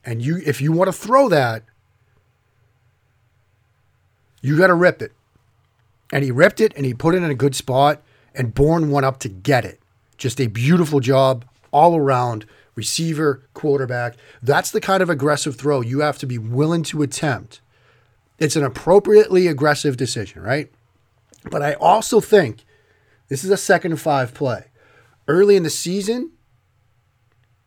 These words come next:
week two, week three, when we were all talking about A Dot all the time, A Dot over everything, as the one and only my boy Ben Solak likes to say, he probably checks it down to Henry in the flat.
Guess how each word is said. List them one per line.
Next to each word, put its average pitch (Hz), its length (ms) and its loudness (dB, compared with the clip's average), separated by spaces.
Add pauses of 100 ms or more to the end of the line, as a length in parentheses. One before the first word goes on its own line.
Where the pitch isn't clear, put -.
(460)
week 123 200 -4
two, 202 280 4
week 143 200 2
three, 170 280 0
when 135 160 -4
we 127 80 -6
were 127 120 -2
all 156 120 -2
talking 156 340 -6
about 135 200 0
A 143 140 2
Dot 143 280 -2
all 131 180 2
the 131 80 -4
time, 147 400 -2 (540)
A 143 160 2
Dot 147 220 6
over 143 260 4
everything, 156 460 0 (680)
as 127 160 -6
the 139 80 -2
one 135 140 -2
and 135 80 -2
only 131 320 -2 (340)
my 113 80 -6
boy 131 220 4
Ben 123 180 2
Solak 131 420 2
likes 135 220 0
to 131 80 -8
say, 135 280 0 (520)
he 196 140 2
probably 170 480 2
checks - 260 2
it 131 80 0
down 131 200 2
to 127 80 -2
Henry 117 240 0
in 104 80 -2
the 95 60 -10
flat. - 260 -16